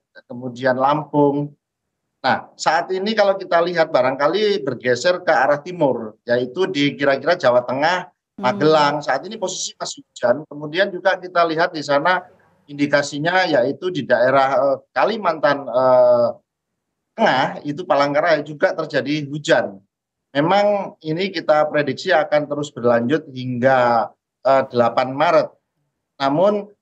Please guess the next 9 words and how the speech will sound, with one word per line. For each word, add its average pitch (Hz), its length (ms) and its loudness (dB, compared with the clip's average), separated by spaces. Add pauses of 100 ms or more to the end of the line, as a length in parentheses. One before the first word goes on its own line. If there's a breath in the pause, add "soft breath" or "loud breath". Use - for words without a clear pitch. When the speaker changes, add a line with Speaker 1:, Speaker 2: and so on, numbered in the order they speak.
(140)
Speaker 1:
memang 180 560 0
secara 139 400 0
sifatnya 143 800 -2 (320)
yaitu 170 800 0
sporadis, 143 880 -2 (320)
kemudian 147 400 2
yang 151 160 2
kedua, 143 320 2
eh, 147 480 4